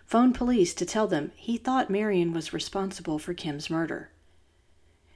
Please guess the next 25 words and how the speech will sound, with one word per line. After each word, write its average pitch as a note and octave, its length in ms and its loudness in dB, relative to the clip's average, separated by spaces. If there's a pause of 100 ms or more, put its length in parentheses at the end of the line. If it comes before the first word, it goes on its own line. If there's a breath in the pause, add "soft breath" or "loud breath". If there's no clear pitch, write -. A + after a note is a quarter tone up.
In G#3+ 120 6
a G#3+ 80 6
series B3+ 500 2
that - 160 0
reporter F#3+ 500 4
Elizabeth F#3+ 560 0
Leland F3+ 440 2
wrote E3+ 160 0
about D#3+ 220 -4
the D#3+ 60 -8
case E3+ 360 -4
in E3+ 120 -4
July D#3+ 280 0
of D#3+ 120 -4
nineteen E3 380 -2
ninety-five E3+ 560 2
for F3 80 -6
the E3 100 -2
Charlotte D#3+ 360 -2
Observer, D#3+ 600 -2 (540 loud breath)
she B3 220 0
shared A3 380 2
the A3 60 0
following E3 560 0
information. D#3+ 840 -6